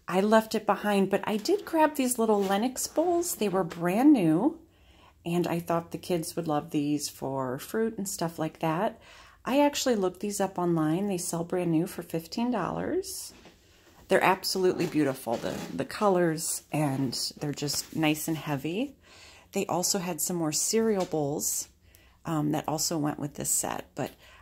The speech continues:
I didn't quite need those, so I left those behind. But I did get each of those little bowls for fifty cents. I also like that little spoon holder.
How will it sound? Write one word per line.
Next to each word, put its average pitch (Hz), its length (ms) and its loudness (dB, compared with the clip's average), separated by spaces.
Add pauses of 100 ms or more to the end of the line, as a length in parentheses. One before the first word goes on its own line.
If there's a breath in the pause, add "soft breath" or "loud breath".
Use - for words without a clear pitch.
I 156 80 -8
didn't 180 240 0
quite - 260 -4
need 151 220 0
those, 151 240 -2
so 160 160 -4
I 156 60 -2
left 135 300 -4
those 139 220 -4
behind. 131 600 -6 (360 loud breath)
But 202 120 0
I 208 60 6
did 208 200 0
get 220 160 -2
each - 220 -6
of 185 80 -12
those 170 200 -4
little 156 160 -4
bowls 151 320 -4
for - 140 -10
fifty 143 360 -8
cents. - 640 -6 (3750)
I 165 140 -6
also 165 300 -4
like 165 240 -6
that 170 120 -8
little 170 200 -6
spoon 214 400 0
holder. 196 960 -2